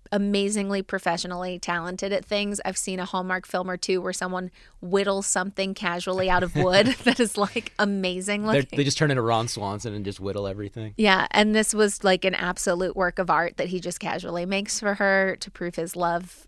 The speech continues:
Speaker 1: uh, and feelings for her. Um, and he does find out that he is getting the company for Lu-, from Luigi, which, again, is, like, what you've been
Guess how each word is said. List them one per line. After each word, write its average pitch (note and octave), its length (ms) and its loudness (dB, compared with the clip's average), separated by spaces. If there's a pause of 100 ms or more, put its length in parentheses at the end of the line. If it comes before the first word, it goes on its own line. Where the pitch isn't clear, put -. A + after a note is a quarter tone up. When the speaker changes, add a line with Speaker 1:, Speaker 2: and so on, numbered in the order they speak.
Speaker 1:
uh, F3 240 -4
and G3 180 -4
feelings F#3 380 -2
for F#3 160 -4
her. F3+ 300 0 (600)
Um, F#3+ 540 2
and F#3 380 0
he G#3 120 -4
does F3 240 0
find G#3 240 2
out G#3 260 2
that G#3+ 120 -2
he G3 240 -6
is F#3+ 180 -2
getting F3 280 -2
the G3+ 100 -4
company A3 400 -2
for A3+ 220 -2
Lu-, A#3 240 0 (100)
from G#3+ 220 -2
Luigi, G3 580 0
which, F#3+ 400 -2
again, F#3 320 0
is, F#3 160 0
like, F#3 180 2
what G#3 140 -2
you've G#3 220 -4
been G3 260 -2